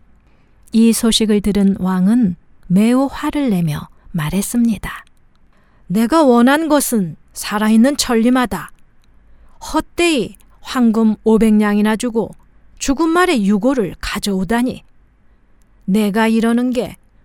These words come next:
무슨 쓸모가 있느냐?" 신하가 말했습니다. "세상에는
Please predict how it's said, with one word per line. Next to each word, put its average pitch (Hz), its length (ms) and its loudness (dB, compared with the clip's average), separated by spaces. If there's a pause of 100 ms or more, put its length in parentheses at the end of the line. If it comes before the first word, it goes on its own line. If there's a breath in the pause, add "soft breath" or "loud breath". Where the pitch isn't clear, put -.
무슨 277 340 0
쓸모가 196 540 0
있느냐?" 254 540 2 (1000)
신하가 196 760 -4 (160)
말했습니다. 185 920 -6 (840)
"세상에는 202 1080 -2